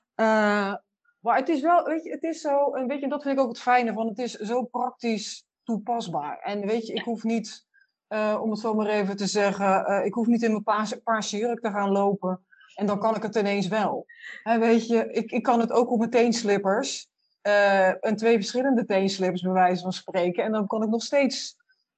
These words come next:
Speaker 1: een, eh, een fantastische dag hebben, om het zo maar even te <laughs> zeggen. Ja, weet je? En, en dat, weet je, en dat vind ik ook gewoon, eh, het, het fijne ervan. Zie het zo van, je kan het, ehm, ik kan het ook,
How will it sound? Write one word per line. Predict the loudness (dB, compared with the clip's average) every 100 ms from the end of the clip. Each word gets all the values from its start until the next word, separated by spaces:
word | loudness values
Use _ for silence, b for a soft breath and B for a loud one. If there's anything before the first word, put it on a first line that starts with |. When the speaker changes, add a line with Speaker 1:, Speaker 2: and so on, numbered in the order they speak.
| _ _ _ _
Speaker 1:
een, | -2 0 0 0 -2 -4
eh, | -4 -2 -2 -2 -4 -6
een | -6
fantastische | -4 0 0 0 2
dag | 2 2
hebben, | 0 -2
om |
het | 0
zo | 2 2
maar | 2 0
even | 0
te | -2 -4
<laughs> | -4
zeggen. | -4 -6 -12 _
Ja, | 0 0 0
weet | 0 0
je? | 2 0 -2 -14 -20 _ B B B B
En, | 2 4
en | 4 4
dat, | 2 4
weet | 4
je, | 4
en | 2
dat | 2
vind | 2
ik | 6
ook | 6 6
gewoon, | 6 4 4
eh, | 0 2 2
het, | 0 0
het | -2 -2 -4
fijne | -2 4 6 6 2
ervan. | 0 -4 -6 -8 _
Zie | _ -4
het | 0
zo | 2 4
van, | 4 2 2 2
je | 0
kan | 2 4
het, | 2 0 -6 -18 _ _ _ _ _
ehm, | -6 -4 -2 -2 -2 -2 -2 -4 -8 -12 _
ik | -4 2
kan | 2
het | 4
ook, | 2 2 -4 -14